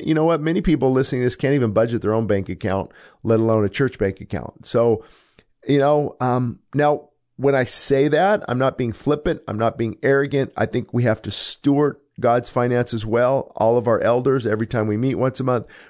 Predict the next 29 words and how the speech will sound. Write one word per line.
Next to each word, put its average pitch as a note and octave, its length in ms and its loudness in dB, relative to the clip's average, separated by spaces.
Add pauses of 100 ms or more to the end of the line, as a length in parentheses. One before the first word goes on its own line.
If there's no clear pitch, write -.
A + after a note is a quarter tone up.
we B2 140 2
pray C3 400 2
that A2+ 180 -4
God A2 220 2
would G#2+ 320 -4
give A#2+ 180 0
us B2+ 180 -2
wisdom, C3 600 0 (500)
uh, G#2 180 0
on A#2 140 0
how C#3+ 180 2
to C#3 80 4
steward B2+ 560 -2
this A#2+ 140 -4
finances. C3 540 -2
But C3+ 100 -2
what D3 160 0
about F#3+ 200 0
if - 60 -20
God C#3 280 0
brings B2+ 400 -2
in B2 100 -2
finances A2+ 680 -2
to A#2 120 -6
get C3 220 0
his A#2+ 180 -2
message G#2+ 400 -4
out F2 260 -2
there, D#2 240 -6